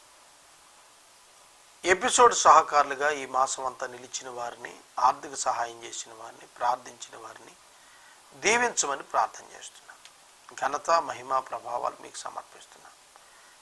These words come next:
యేసు దివ్య నామంలో వేడుకుంటున్నాం తండ్రి, ఆమేన్. ప్రభువునందు ప్రియ దేవుని బిడ్డలారా, దయచేసి మీ పరిశుద్ధ బైబిల్ గ్రంథాన్ని తెరవండి.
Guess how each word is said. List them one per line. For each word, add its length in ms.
యేసు 320
దివ్య 240
నామంలో 360
వేడుకుంటున్నాం 720
తండ్రి, 300
ఆమేన్. 320
ప్రభువునందు 720
ప్రియ 400
దేవుని 300
బిడ్డలారా, 480
దయచేసి 600
మీ 120
పరిశుద్ధ 420
బైబిల్ 440
గ్రంథాన్ని 440
తెరవండి. 580